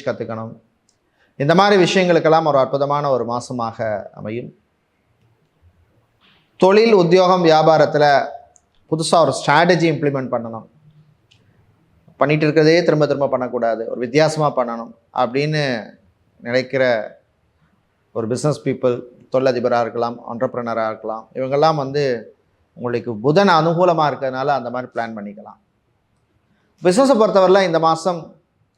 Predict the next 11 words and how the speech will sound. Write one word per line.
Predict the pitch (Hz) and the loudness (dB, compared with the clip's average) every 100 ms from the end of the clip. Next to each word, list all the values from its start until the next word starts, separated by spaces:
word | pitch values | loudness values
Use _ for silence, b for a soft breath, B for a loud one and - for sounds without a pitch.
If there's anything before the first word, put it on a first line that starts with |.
| _ _ _ _ _ _ _ - | _ _ _ _ _ _ _ -2
சோலார் | 175 180 185 175 | 2 4 4 4
சம்பந்தப்பட்ட | 165 151 147 139 135 127 123 - _ _ _ 120 | 0 -2 -2 -2 0 -2 -4 -12 _ _ _ -14
பிசினஸ் | - 131 127 | -12 -8 -6
செய்பவர்கள், | 113 110 117 117 - 131 | -4 -6 -6 -12 -6 0
பவர் | 131 139 135 - | 2 0 -4 -14
சிஸ்டம்ஸ், | 120 - 117 - - _ _ _ _ _ _ _ _ _ 127 | -18 -14 -14 -16 -20 _ _ _ _ _ _ _ _ _ -2
எனர்ஜி | 151 151 143 | -2 -2 -6
சம்பந்தமான | 127 120 123 120 113 | -6 -6 -6 -6 -10
பிசினஸ் | 110 117 117 | -12 -12 -10
செய்பவர்கள், | 104 107 101 107 - _ _ _ - | -8 -10 -10 -14 -16 _ _ _ 0
வாட்டர், | 123 156 160 | 2 4 2